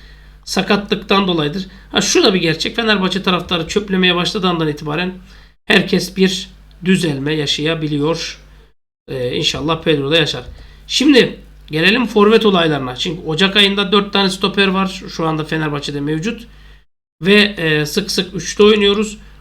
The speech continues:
Muhtemelen de artık üçlüye döneceğiz tekrardan. Çünkü,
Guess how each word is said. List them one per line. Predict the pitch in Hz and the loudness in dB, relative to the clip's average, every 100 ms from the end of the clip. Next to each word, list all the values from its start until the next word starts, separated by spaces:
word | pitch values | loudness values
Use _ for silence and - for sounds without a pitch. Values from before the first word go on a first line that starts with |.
| - | -4
Muhtemelen | 208 - 233 196 165 | -2 2 4 4 2
de | 175 | 0
artık | 170 175 | -2 -4
üçlüye | 175 - 151 151 151 | -6 -6 -4 -4 -2
döneceğiz | 156 156 170 180 180 - | -2 -2 0 -2 -4 -10
tekrardan. | 156 - 143 165 202 - - - - - _ - | -12 -6 -4 0 -2 -4 -18 -20 -20 -20 _ -14
Çünkü, | 180 156 | -12 -2